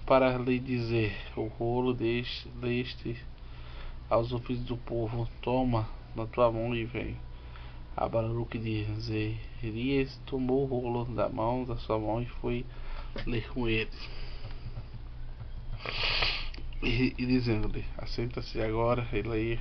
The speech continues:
aos nossos ouvidos." E ele leu aos ouvidos deles. E sucedeu que, ouvindo ele todas aquelas palavras, voltaram-se temerosos uns com os outros e disseram a Baruque:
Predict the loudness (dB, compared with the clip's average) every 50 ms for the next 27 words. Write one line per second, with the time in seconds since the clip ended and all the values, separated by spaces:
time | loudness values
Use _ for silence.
0 | 0 0 0 0 0 0 0 0 0 0 0 0 0 0 0 2 2 2 2 2
1 | 0 0 0 0 -2 0 0 0 0 0 0 2 2 2 2 2 2 2 2 0
2 | -2 -4 -2 0 2 2 2 2 0 -2 -2 0 2 2 4 4 2 2 0 -2
3 | -4 -6 -8 -8 -6 -6 -6 -4 -2 -2 -2 -2 -2 -2 -2 -2 -2 -4 -4 -4
4 | -4 -2 -2 0 0 2 2 4 4 2 2 4 4 4 4 4 2 0 2 4
5 | 4 4 4 4 2 0 2 2 0 0 0 0 -2 -2 -2 -4 -2 -2 0 0
6 | -2 -2 -2 0 0 2 2 4 2 2 2 0 0 0 0 0 0 2 4 4
7 | 4 4 2 0 -2 -2 -2 -2 0 0 0 0 0 0 0 0 0 0 -2 -2
8 | -2 -2 -2 -2 -2 -2 -4 -6 -8 -6 -6 -4 -2 -2 -2 -2 0 -2 -4 -4
9 | -2 -2 -2 -2 -2 -2 0 0 0 2 2 0 2 4 4 4 4 2 -2 -2
10 | -4 -4 -4